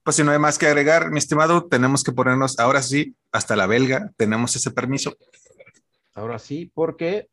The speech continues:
Speaker 2: ustedes están escuchando esto, ah, el día que se le dio la gana, eh, darle clic, pero hoy es viernes.
Speaker 1: Es viernes, son las seis de la tarde, la sed está impresionante.
Speaker 2: Y el
Speaker 1: No es-,
Speaker 2: calorcito lo amerita.
Speaker 1: no está lloviendo y se pronostican heladas, hermano.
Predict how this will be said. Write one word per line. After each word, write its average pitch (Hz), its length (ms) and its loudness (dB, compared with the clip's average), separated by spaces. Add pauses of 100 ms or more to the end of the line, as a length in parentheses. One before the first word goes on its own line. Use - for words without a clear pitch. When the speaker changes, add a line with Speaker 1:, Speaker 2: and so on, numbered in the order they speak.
Speaker 2:
ustedes 160 300 -4
están 165 180 -4
escuchando 160 480 -2
esto, 165 720 -2 (100)
ah, 113 540 -8 (100)
el 107 160 -10
día 127 140 -8
que 143 80 -16
se 131 100 -8
le 113 120 -4
dio 135 100 -2
la 139 140 0
gana, 139 460 -6
eh, 107 220 -4
darle 131 280 -2
clic, 190 340 -2
pero 170 420 2
hoy 143 200 -2
es 131 140 -6
viernes. 113 800 -10 (260)
Speaker 1:
Es 110 160 0
viernes, 131 440 2
son 123 220 -2
las 120 100 0
seis 127 160 2
de 120 60 2
la 104 160 0
tarde, 127 560 0
la 104 240 2
sed 120 420 0
está 117 240 -2
impresionante. 117 1000 -4 (880)
Speaker 2:
Y 107 100 -8
el 107 80 -4
Speaker 1:
No 127 80 2
es-, 113 60 0
Speaker 2:
calorcito 113 420 -4
lo 131 80 0
amerita. 107 540 -4
Speaker 1:
no 123 120 -14
está 120 220 -4
lloviendo 135 720 0
y 120 140 0
se 117 120 0
pronostican 110 560 -8
heladas, 98 440 -2
hermano. 92 280 -16